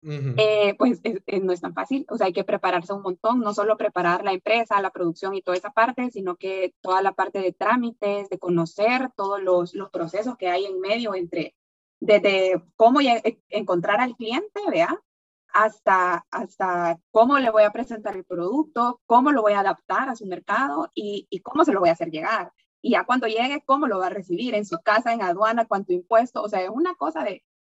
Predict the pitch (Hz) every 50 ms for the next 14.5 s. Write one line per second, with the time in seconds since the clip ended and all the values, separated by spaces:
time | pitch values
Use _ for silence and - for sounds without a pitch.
0 | _ - - - 262 254 233 - 247 214 - 214 226 262 254 - 233 226 233 233
1 | 247 240 226 - 226 208 202 214 - 240 233 - 214 208 196 185 185 196 226 269
2 | 269 240 220 196 196 185 170 185 180 - 190 - - 202 202 196 190 190 196 185
3 | 180 175 175 196 220 240 247 247 - _ _ _ _ _ _ _ _ _ _ -
4 | 190 185 185 180 180 175 165 160 - _ _ _ _ _ _ - 196 196 208 196
5 | - 208 185 175 170 214 233 240 262 247 247 269 240 190 180 - - - 170 175
6 | 185 196 214 220 202 202 208 214 214 214 214 202 190 185 185 196 208 226 240 226
7 | - 185 185 185 208 214 214 196 185 175 180 185 196 - - 185 170 - 208 220
8 | 226 247 240 220 190 175 170 160 160 175 175 - _ - 208 226 262 269 277 302
9 | 302 - _ _ _ _ _ _ _ _ _ - 196 185 190 190 185 175 175 170
10 | 175 175 175 180 - 247 269 349 381 370 392 381 - _ _ _ _ _ _ _
11 | _ _ _ _ - 196 190 190 185 180 180 175 170 160 156 - _ - 214 214
12 | 247 233 226 214 202 196 165 208 190 - 247 247 330 - 349 - 330 311 285 240
13 | 240 226 - - - - - 262 330 392 349 277 233 202 185 - 170 180 196 190
14 | 160 151 - 185 170 160 160 180 190 196